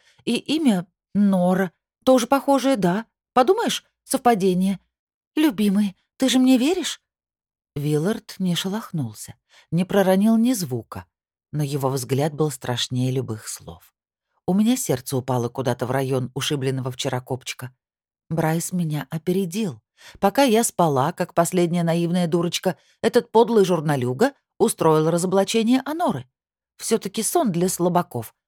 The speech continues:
Пока ты спишь, другие коварно заканчивают твоё расследование. Я молилась всем тёмным силам, чтобы Брайс не выпалил что-то вроде "А ну-ка, уважаемая, продемонстрируйте следы процедуры". Потому что, как известно,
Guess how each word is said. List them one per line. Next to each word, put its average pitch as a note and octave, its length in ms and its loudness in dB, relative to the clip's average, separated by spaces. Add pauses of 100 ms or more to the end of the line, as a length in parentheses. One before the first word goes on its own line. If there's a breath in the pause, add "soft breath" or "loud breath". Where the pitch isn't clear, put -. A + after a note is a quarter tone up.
Пока F#3 240 -2
ты F#3+ 100 0
спишь, G3+ 320 -2
другие F3 380 0
коварно F#3+ 480 2
заканчивают D#3 640 -2
твоё D#3+ 240 2
расследование. C#3 760 -2 (880)
Я G3+ 200 0
молилась G#3 560 2
всем F#3+ 340 -2
тёмным F3 420 -2
силам, D#3+ 540 -2 (200 soft breath)
чтобы F3 300 0
Брайс F3+ 340 0
не F3 140 -2
выпалил E3 440 0
что-то E3 280 -4
вроде D#3+ 340 0 (280 soft breath)
"А D#3+ 140 2
ну-ка, D4+ 280 -2
уважаемая, G#3+ 680 0
продемонстрируйте C#3 880 -4
следы B2+ 320 -4
процедуры". F3 640 -4 (680)
Потому D3 280 -4
что, C3 160 -6
как C#3 200 -6
известно, D3+ 580 -4